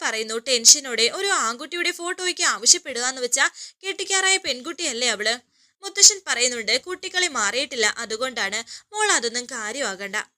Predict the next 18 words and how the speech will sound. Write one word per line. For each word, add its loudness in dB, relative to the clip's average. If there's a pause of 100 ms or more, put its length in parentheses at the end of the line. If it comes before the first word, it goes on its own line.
(360)
വീണ്ടും 2
അംബിക -2
വളരെയധികം -4
ടെൻഷനോടെ 2
നിൽക്കുന്നുണ്ട്. -10 (280)
ശേഷം 6
കാണിക്കുന്നത് -4
ഗോപിനാഥിന് -2
ടാബ്ലറ്റ് 2
ഇട്ട്, -12
ടാബ്ലറ്റ് 0
എടുത്ത് -6
കൊടുക്കുകയാണ് -2
പ്രഭാവതി. -8 (420)
എന്നിട്ട് 0
പ്രഭാവതി 0
ഗോപിനാഥിന്റെ -2
അരികിലിരിക്കുന്നു. -4